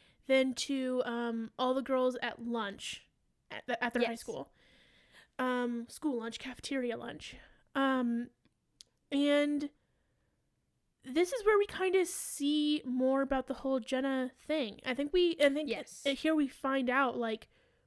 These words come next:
Speaker 1: what happened,
Speaker 2: They were the,
Speaker 1: 'cause
Speaker 2: what, a-, yeah, exactly. They actually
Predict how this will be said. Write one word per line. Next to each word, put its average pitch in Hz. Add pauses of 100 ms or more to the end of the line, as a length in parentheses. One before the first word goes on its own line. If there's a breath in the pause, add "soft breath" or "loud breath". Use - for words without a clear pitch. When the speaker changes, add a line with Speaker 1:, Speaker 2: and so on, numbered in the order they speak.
(120)
Speaker 1:
what 240
happened, 247
Speaker 2:
They 247
were 247
the, 214
Speaker 1:
'cause - (140)
Speaker 2:
what, 226
a-, - (180)
yeah, 196 (140)
exactly. 214
They 226
actually 233